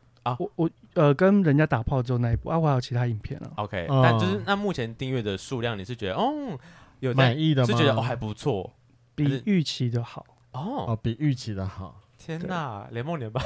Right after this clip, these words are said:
Speaker 1: <laughs> 尝试
Speaker 3: 你说
Speaker 1: 被动式收入。
Speaker 2: 而且你没有，你没有损失啊，你可以不要露脸。
Speaker 1: 对啊，你没有损失啊，你不要露脸啊，我们后置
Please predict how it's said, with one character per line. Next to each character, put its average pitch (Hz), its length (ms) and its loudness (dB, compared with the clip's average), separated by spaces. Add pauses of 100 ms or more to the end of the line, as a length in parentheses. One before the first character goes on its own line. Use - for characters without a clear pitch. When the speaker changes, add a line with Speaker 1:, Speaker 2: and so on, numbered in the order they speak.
Speaker 1:
<laughs> - 180 -20
尝 120 200 -4
试 - 220 -6 (300)
Speaker 3:
你 156 120 0
说 190 240 8 (160)
Speaker 1:
被 175 200 4
动 165 300 0
式 156 200 -4 (180)
收 139 440 4
入。 147 160 0 (1120)
Speaker 2:
而 208 80 8
且 240 100 12
你 190 140 12
没 180 80 12
有， 214 200 12
你 185 200 12
没 202 80 12
有 233 120 12
损 165 240 12
失 170 200 10
啊， 165 220 12
你 170 120 12
可 233 80 12
以 233 40 12
不 185 80 12
要 185 100 12
露 175 160 12
脸。 139 360 6
Speaker 1:
对 208 120 4
啊， 208 80 8
你 170 100 0
没 175 80 2
有 233 80 6
损 180 220 2
失 - 220 -8
啊， 180 140 2
你 160 40 -4
不 147 80 -4
要 175 60 0
露 190 160 0
脸 107 200 -6
啊， 104 160 -8
我 123 60 -4
们 123 80 -4
后 185 180 4
置 165 220 -10